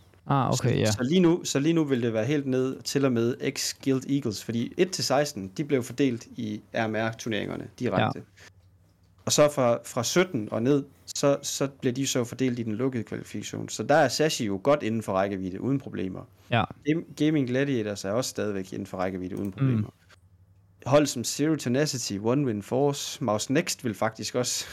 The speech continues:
Speaker 2: <laughs> blive inviteret, hvis det var, men det må de så ikke. Øh,
Speaker 1: Nej.
Speaker 2: og, øh, og, og, og på den måde, så, så jeg tror, hvis de havde bare havde skubbet den lukkede kvalifikation to måneder,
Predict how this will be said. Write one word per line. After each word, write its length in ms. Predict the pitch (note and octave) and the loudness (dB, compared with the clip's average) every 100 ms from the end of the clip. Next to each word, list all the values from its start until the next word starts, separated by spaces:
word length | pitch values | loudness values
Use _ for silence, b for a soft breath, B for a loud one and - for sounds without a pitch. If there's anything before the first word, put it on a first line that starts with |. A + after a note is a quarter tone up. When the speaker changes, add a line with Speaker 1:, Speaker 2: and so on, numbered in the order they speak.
| - | -16
Speaker 2:
<laughs> 220 | - - | -16 -8
blive 140 | A#2+ | -6
inviteret, 360 | A2+ A2 A#2+ G2+ | -6 -4 -4 -4
hvis 120 | G2+ | -6
det 120 | A2 | -2
var, 120 | G#2 | -2
men 80 | G2+ | 0
det 100 | A2 | 0
må 120 | A2 | -2
de 80 | G#2 | -2
så 120 | G2 | -4
ikke. 220 | G2+ G2+ - | -6 -8 -6
Øh, 240 | A2 G2+ F#2+ | -4 -4 0
Speaker 1:
Nej. 140 | G#2 - - _ _ _ _ _ _ - | 0 0 -6 _ _ _ _ _ _ -4
Speaker 2:
og, 260 | A#2+ A#2+ A2 | 0 2 2
øh, 240 | G#2 G2 - _ _ _ _ _ _ _ _ - | 0 -4 -10 _ _ _ _ _ _ _ _ -8
og, 140 | G#2+ | -6
og, 180 | - B2 - | -4 -4 -4
og 100 | B2 | 0
på 60 | |
den 160 | D3+ D#3 | 2 4
måde, 140 | C3+ | 2
så, 200 | C3 C3 B2+ - | 2 -2 -2 -12
så 260 | - G#2+ - _ B B B B _ _ _ _ _ _ _ _ - | -4 -4 -4 _ B B B B _ _ _ _ _ _ _ _ 4
jeg 180 | C#3+ D3+ | 4 4
tror, 460 | - F3 F3+ - - _ _ _ _ _ _ _ _ _ _ _ _ _ - | 2 4 4 0 -8 _ _ _ _ _ _ _ _ _ _ _ _ _ -6
hvis 200 | D3 C#3 | -2 0
de 80 | |
havde 120 | D#3 D#3+ | 2 4
bare 140 | G3 | 4
havde 100 | F3 | 4
skubbet 500 | - F3+ F#3 D#3 B2 | 2 0 2 0 0
den 100 | A#2 | -2
lukkede 260 | B2+ C#3 A#2+ | -2 -2 0
kvalifikation 580 | B2 A2 G#2+ C3 A#2+ G#2+ _ _ _ _ _ - | -2 0 -2 0 -2 -2 _ _ _ _ _ 0
to 160 | E3 | 2
måneder, 300 | B2+ A#2 G2+ | 2 0 -4